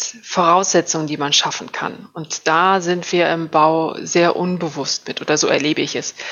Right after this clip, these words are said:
Was ich immer versuche, ist als allererstes eine Rollenklarheit zu schaffen. Wir kennen die Rollen Auftraggeber, ähm, Planer und Baufirma. Und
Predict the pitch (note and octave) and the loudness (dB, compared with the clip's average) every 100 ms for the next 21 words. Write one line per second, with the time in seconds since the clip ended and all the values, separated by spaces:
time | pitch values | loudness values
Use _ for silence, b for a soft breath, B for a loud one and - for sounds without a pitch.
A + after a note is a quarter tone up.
0 | B B B B _ _ _ - E3+ E3 | B B B B _ _ _ -4 -2 -2
1 | - A3 B3+ A#3+ G#3+ F#3 E3 G#3+ - A#3 | -2 -2 2 2 2 0 0 -2 0 0
2 | - - - F3+ - E3+ E3+ F3 - E3+ | 2 0 0 0 2 0 -2 -8 -6 -4
3 | E3+ D#3 D#3 D#3+ A3 G#3+ D3 - - E3 | -4 -4 0 2 4 2 -2 -6 -2 2
4 | D3 D3+ - - - - - - D#3 - | 2 2 0 -2 -6 -2 0 2 0 -4
5 | - - _ _ B B B B B _ | -12 -20 _ _ B B B B B _
6 | _ _ G3 - G3+ G3 F3 E3+ E3+ E3 | _ _ -4 0 2 2 4 4 2 2
7 | F3 - F#3+ - G3+ G#3+ G#3 G3 F#3+ F3+ | 0 0 -4 -2 -2 4 4 6 4 0
8 | - - E3+ E3 E3 D#3+ - G3+ F#3+ F#3+ | -6 -2 0 2 0 -6 -2 2 4 4
9 | F3+ F3 E3+ - E3 - F#3 F#3+ G3+ F#3+ | 2 0 -2 -8 -6 2 2 2 0 2
10 | F#3+ F#3 G3 _ b b b _ F#3 F3 | 0 -2 -8 _ b b b _ -4 -4